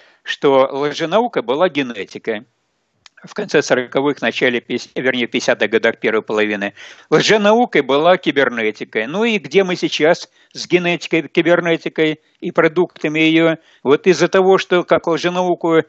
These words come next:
а, людей гоняли, а, а многие были арестованы, и некоторые были расстреляны. Вот итог этой борьбы лженаукой. И сейчас опять на круги своя. Появляются вот эти инквизиторы,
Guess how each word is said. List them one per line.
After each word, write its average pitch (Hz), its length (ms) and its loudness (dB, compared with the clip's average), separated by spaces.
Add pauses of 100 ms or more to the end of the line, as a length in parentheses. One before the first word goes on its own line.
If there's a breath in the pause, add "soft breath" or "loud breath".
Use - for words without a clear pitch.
(280 soft breath)
а, 127 160 2
людей 165 320 4
гоняли, 180 680 0 (380)
а, 123 320 4
а 135 80 -4
многие 143 400 -8
были 151 220 0
арестованы, 151 800 0
и - 180 -10
некоторые 135 360 0
были 139 160 0
расстреляны. 139 840 2 (200)
Вот 226 260 2
итог 160 360 0
этой 120 160 -6
борьбы 139 360 -2
лженаукой. 113 680 -4
И - 20 -8
сейчас 226 420 2
опять 208 400 2 (240 soft breath)
на 147 140 -2
круги 160 280 -2
своя. 123 640 2 (480)
Появляются 175 540 0
вот 175 60 0
эти 190 160 0
инквизиторы, 180 840 -2